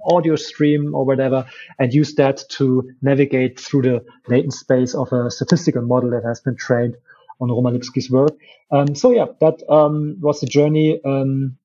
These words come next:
that we had with Roman Lipsky. That's still ongoing, but, um, the, uh, just to say that the one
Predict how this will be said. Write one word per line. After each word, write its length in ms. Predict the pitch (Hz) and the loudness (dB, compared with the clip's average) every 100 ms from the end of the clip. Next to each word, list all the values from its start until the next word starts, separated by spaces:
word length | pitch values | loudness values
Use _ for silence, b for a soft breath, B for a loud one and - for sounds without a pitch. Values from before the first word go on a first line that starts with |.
| _ - | _ -4
that 120 | 131 | 0
we 120 | 135 127 | 2 2
had 140 | 127 127 | 0 -2
with 100 | 131 | -6
Roman 180 | 117 127 | -2 0
Lipsky. 300 | 156 - 190 | 0 0 0
That's 400 | 143 - - - 135 | 0 -4 -12 -18 -16
still 380 | - - 156 | -4 2 2
ongoing, 640 | 156 131 127 143 214 214 - | 2 -2 2 2 2 -4 -2
but, 280 | 151 143 143 147 | 2 2 0 -2
um, 320 | 143 143 143 b b b _ | 0 0 -4 b b b _
the, 100 | 143 | 0
uh, 440 | 143 156 147 139 139 | 2 0 0 0 -2
just 300 | 143 156 - | -2 -4 -6
to 60 | |
say 260 | 156 156 151 | 0 2 4
that 260 | 143 143 - - _ _ _ _ _ | 2 -2 -6 -20 _ _ _ _ _
the 520 | 139 135 135 131 139 - _ _ _ | 0 2 2 0 -4 -10 _ _ _
one 600 | - 143 156 165 160 143 | -4 2 4 4 0 -4